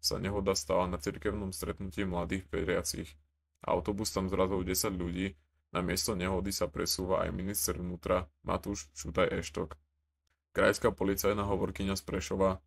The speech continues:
Jana Ligdajová pre T A S R uviedla, že autobus sa z neznámych príčin pohol a deti, ktoré stáli pred ním a vystupovali, sa dostali po deň. Polícia na sociálnej sieti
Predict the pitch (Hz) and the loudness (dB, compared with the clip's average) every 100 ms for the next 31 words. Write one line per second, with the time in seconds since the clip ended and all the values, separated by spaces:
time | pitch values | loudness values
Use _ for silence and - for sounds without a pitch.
0 | - 95 101 101 92 92 95 92 92 92 | -4 0 2 2 2 2 2 4 4 2
1 | 92 - - 76 - 95 98 95 - 95 | 0 -2 -8 -2 2 4 4 2 -2 -4
2 | - 95 90 87 92 95 - _ _ - | -4 -2 -2 2 4 2 0 _ _ 0
3 | - 98 104 104 110 101 90 95 95 107 | 2 4 2 0 0 0 0 -2 -2 0
4 | 104 101 - 95 92 98 - 90 95 95 | -2 -6 -4 -4 -2 -6 -2 -2 2 2
5 | 92 _ 90 90 95 95 101 104 - _ | 0 _ -6 0 0 0 -2 -2 -8 _
6 | - 95 101 - 98 101 95 92 92 95 | -4 -2 0 4 4 4 2 0 0 0
7 | 95 101 95 92 - - 92 95 98 95 | -2 -2 -4 -4 -4 -2 4 4 4 -2
8 | - - 95 98 - 101 95 - 101 92 | -6 -4 -2 -2 0 2 0 -2 0 0
9 | 95 85 _ _ _ _ _ _ _ _ | -2 -8 _ _ _ _ _ _ _ _
10 | - - 104 - 110 95 95 - - 101 | -4 0 2 2 2 0 -2 0 2 2
11 | 101 98 110 95 - 104 | 0 0 0 -2 -2 -4